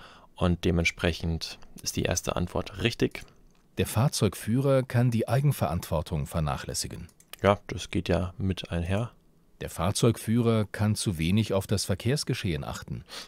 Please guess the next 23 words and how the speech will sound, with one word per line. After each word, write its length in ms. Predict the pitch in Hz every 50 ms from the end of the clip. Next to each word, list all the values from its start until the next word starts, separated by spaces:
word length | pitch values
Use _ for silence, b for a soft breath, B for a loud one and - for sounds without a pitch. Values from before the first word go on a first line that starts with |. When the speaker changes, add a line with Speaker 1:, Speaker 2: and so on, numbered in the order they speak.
| B B
Speaker 1:
Genau, 220 | - 92 85 - - - -
also 220 | - 98 95 87 - - -
alle, 280 | 107 110 110 - -
alle, 340 | - 95 98 98 95 98 -
alle 300 | - - 110 113 123 120
drei 400 | 104 - 98 - 90 104 110 -
Antwortmöglichkeiten 840 | - - 107 98 101 92 95 92 92 90 90 - - - 90 - - 87
sind 180 | 90 87 -
hier 180 | 92 85 78 76
richtig. 420 | 95 85 - - - - - - - - - - - _ _ _ _ _ _ _ - - - _ _ _ _ _ _ _ _ _ _ _ _ - _ _ _ - _ _ _ _ _ _ _ _ - - _ -
Speaker 2:
Ihr 160 | - 110 117
P 180 | 113 - 139 160
K 240 | - 123 101 80 69
W 260 | 71 80 101 117 - -
ist 260 | 139 117 - - -
mit 180 | 101 101 - 82
Winterreifen 600 | 92 95 95 - 92 85 78 78 76 - - -
ausgerüstet. 800 | - - 71 - - - 69 - - - - - - - - - _ _ _ _ _ - - _ _ _ _ _ _ _ - - - - _ _ _ _ _ _ -
Welche 360 | 78 - 80 117 139 - 180
Bedeutung 760 | 165 - 110 85 - - 78 95 139 - - 85 95 123 117 98
hat 160 | 107 - -
der 80 | 98
Geschwindigkeitsaufkleber 1400 | 82 76 78 - - 107 143 131 90 - - - - 80 - - - 87 87 - - - 101 110 110 120 123 131 131